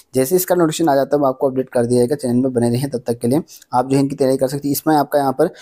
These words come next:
अ, अलग-अलग है, इसमें ट्वेल्थ पास भी रहेगा, बीएससी लेवल में जो आपके पशुपालन कृषि अगर आपने कर रखा है इन सब्जेक्ट से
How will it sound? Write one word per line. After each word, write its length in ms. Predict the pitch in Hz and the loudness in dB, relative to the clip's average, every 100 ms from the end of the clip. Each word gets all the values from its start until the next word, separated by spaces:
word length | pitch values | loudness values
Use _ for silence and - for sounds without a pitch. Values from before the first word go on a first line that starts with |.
| - - | -20 -2
अ, 40 | 123 123 123 - | 2 2 0 0
अलग-अलग 320 | 135 147 151 | 2 2 2
है, 120 | 139 | 0
इसमें 220 | 170 165 156 | 0 0 0
ट्वेल्थ 220 | 127 127 | -2 0
पास 220 | 139 139 | -2 0
भी 80 | 151 | 2
रहेगा, 180 | 143 151 | 2 2
बीएससी 380 | 135 123 120 143 | 2 0 2 2
लेवल 280 | 139 143 | 2 2
में 400 | 143 151 175 139 | 2 0 0 -2
जो 100 | 127 | 2
आपके 260 | 135 127 151 | 0 2 -2
पशुपालन 380 | 151 131 - 131 | -2 -2 -2 -2
कृषि 300 | - 123 135 | -4 -2 0
अगर 140 | 131 | 2
आपने 220 | 120 127 | 0 0
कर 120 | 131 131 | -2 -2
रखा 180 | - | 0
है 60 | 131 | -2
इन 60 | 135 | 0
सब्जेक्ट 320 | 131 123 - | 0 -2 -2
से 140 | 185 | -4